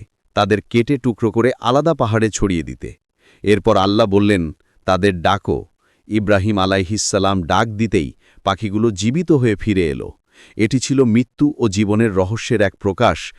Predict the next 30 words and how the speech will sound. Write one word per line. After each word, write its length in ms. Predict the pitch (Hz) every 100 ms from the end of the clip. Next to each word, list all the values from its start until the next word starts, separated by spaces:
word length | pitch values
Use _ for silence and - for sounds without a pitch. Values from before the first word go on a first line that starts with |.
| _ -
যা 160 | 90 98 -
কেবল 340 | 101 110 135 -
আল্লাহরই 460 | 87 95 98 127 143
হাতে। 380 | 92 76 73 - _ _ _ _ -
পরবর্তীতে 720 | 110 123 127 - 135 135 123 _ _ -
আল্লাহ 300 | 95 104 120
পাঠালেন 480 | 104 95 104 107 127 135 _ _
মুসা 340 | 107 151 175 131
আলাইহিস 380 | 98 85 95
সালামকে, 460 | - 82 67 67 55 - _ _ -
যার 260 | 92 104
জীবনে 300 | 107 110 117
অসংখ্য 540 | 113 107 - 147 151 135
মজিজা 440 | 110 107 117 139
সংঘটিত 540 | - 110 95 98 87 90
হয়েছে। 480 | 87 120 - - - _ _ - -
মুসা 360 | 95 117 120 156
আলাইহিস 340 | 147 143 135
সালামের 440 | - 131 131 135 131
মজিজাগুলো 640 | 107 110 123 135 123 131
ছিল 300 | 127 - 123
বিশেষভাবে 720 | 113 107 113 165 143 127 123
শক্তিশালী, 680 | 120 127 - 107 - 65 50 - _ - _
কেননা 340 | 101 104 107
তার 260 | 107 107 110
যুগে 260 | 107 120
মানুষ 400 | 135 110 131 113
জাদুবিদ্যায় 680 | 90 107 113 127 139 120 143
পারদর্শী 600 | 139 101 123 139 135 127
ছিল। 280 | 101 95 57